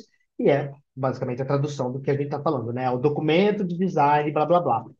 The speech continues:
Mas eu queria já entrar num papo um pouco com vocês sobre exatamente a imagem do Game Design Document, né? É,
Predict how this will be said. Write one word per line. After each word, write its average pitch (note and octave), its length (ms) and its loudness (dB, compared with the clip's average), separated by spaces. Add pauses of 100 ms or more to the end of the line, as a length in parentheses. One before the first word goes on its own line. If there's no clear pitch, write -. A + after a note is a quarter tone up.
(240)
Mas G#3+ 120 4
eu D#4 80 4
queria D4 480 4
já B3 140 6
entrar C4 260 6
num C4 200 4
papo C4+ 320 8
um A3 80 -2
pouco A3 360 6
com A#3 140 -2
vocês G#3+ 400 4
sobre A3+ 280 4
exatamente A3 680 0 (300)
a F3 240 8
imagem E3 560 8
do C#3 100 2
Game C#3 300 2
Design C3+ 600 0
Document, B2 640 0
né? B2+ 240 -6 (440)
É, D#3+ 680 6